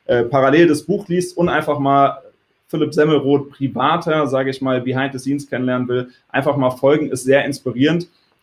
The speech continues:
Ähm, nicht nur für alle Veranstalter, die sehen wollen, wie sowas digital stattfinden kann,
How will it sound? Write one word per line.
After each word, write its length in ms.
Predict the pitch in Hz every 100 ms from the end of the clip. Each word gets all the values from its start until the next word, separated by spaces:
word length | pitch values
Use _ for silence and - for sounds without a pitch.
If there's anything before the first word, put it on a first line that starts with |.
| -
Ähm, 300 | 127 127 123
nicht 220 | 131 160 160
nur 140 | 147
für 220 | 143 135
alle 180 | 131 127
Veranstalter, 720 | - 90 147 - 151 151 147
die 140 | 127 127
sehen 320 | 127 139 131
wollen, 280 | 127 127 123
wie 120 | 123
sowas 400 | 120 117 120 -
digital 500 | 120 117 - 127 -
stattfinden 560 | - 143 - 143 127
kann, 300 | 131 131 139